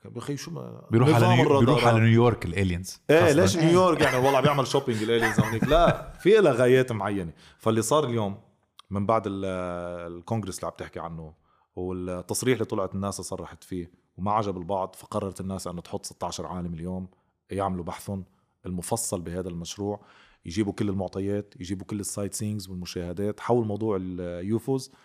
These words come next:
Speaker 1: آه، يعملوا دراستهم الكاملة حول هذا الموضوع، ويطلعوا هلأ قريبًا للعالم بتقرير رسمي عن هذا الموضوع. يا ما بيقولوا بعد لم يثبت لدينا، يا ما بيقولوا إنه، أكيد مش حيقولوا إنه فيه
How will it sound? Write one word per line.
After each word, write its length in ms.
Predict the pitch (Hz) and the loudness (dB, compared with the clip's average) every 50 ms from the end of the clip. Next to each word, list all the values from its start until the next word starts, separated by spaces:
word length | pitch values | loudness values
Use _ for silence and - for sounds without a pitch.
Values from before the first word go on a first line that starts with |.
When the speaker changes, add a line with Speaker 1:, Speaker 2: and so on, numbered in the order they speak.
| _ _ _ _ _ _ _ _ _ - - | _ _ _ _ _ _ _ _ _ -10 -6
Speaker 1:
آه، 1120 | 98 95 95 95 92 92 92 90 90 90 90 90 87 87 85 85 85 82 85 - - _ _ - | -6 -4 -4 -4 -4 -4 -6 -6 -6 -8 -8 -10 -10 -10 -12 -12 -14 -14 -16 -16 -18 _ _ -6
يعملوا 280 | 113 117 117 127 127 123 | -2 0 0 2 2 0
دراستهم 540 | 117 123 120 120 110 - 139 - 131 127 123 | 2 2 2 2 2 0 -2 -2 -2 -4 -4
الكاملة 360 | 120 - - 127 123 120 120 | -4 -2 -2 -2 0 0 -2
حول 240 | - 117 120 117 110 | 0 2 2 2 2
هذا 180 | 117 120 123 | 2 0 0
الموضوع، 520 | 120 120 113 117 117 127 135 139 139 135 - _ _ _ _ _ - | 0 -4 -4 -2 0 0 0 0 -2 -4 -12 _ _ _ _ _ -4
ويطلعوا 540 | 104 113 151 196 190 190 - 98 98 98 95 | 0 2 2 2 2 0 -2 -2 0 0 2
هلأ 240 | 135 139 127 107 - - | 0 0 0 -2 -4 -4
قريبًا 280 | 104 104 120 131 110 104 | -4 -2 -2 -2 -2 -4
للعالم 500 | 98 95 95 92 90 107 127 147 139 117 | -6 -6 -4 -4 -2 -2 -2 -2 -4 -6
بتقرير 500 | 104 - - - - 120 127 143 147 147 | -8 -10 -10 -8 -4 -2 -2 -2 -2 -4
رسمي 240 | 151 139 - 156 135 | -6 -6 -6 -6 -6
عن 120 | 131 131 | -6 -6
هذا 180 | 127 139 135 127 | -6 -8 -8 -10
الموضوع. 340 | 131 135 131 123 117 110 - _ _ _ _ _ - | -10 -12 -12 -12 -14 -16 -16 _ _ _ _ _ 0
يا 180 | 107 117 135 139 | 2 4 4 4
ما 120 | 139 131 | 4 2
بيقولوا 300 | 120 123 131 131 127 113 | 2 2 2 4 4 4
بعد 420 | 101 123 123 113 101 95 101 - - _ _ _ - | 4 4 2 2 0 -4 -10 -20 -20 _ _ _ -4
لم 200 | 107 117 120 123 | -2 -2 -2 0
يثبت 340 | 131 131 - 123 113 - - | -2 -4 -2 -4 -4 -2 -2
لدينا، 400 | 113 113 123 135 143 147 151 147 _ _ _ _ _ _ _ _ _ - | -2 -2 -2 -2 -2 -4 -6 -6 _ _ _ _ _ _ _ _ _ 0
يا 180 | 110 143 165 175 | 2 4 4 4
ما 100 | 165 156 | 2 2
بيقولوا 440 | 147 151 151 165 170 165 156 151 | 0 0 0 0 2 0 0 -2
إنه، 160 | 160 165 170 - | -2 -4 -6 -6
أكيد 180 | - - 139 117 | -6 -6 -6 -6
مش 120 | 101 - | -6 -8
حيقولوا 300 | - 85 87 90 87 78 | -10 -10 -10 -10 -10 -10
إنه 100 | 78 80 | -12 -12
فيه 240 | - - 95 76 _ | -14 -14 -16 -16 _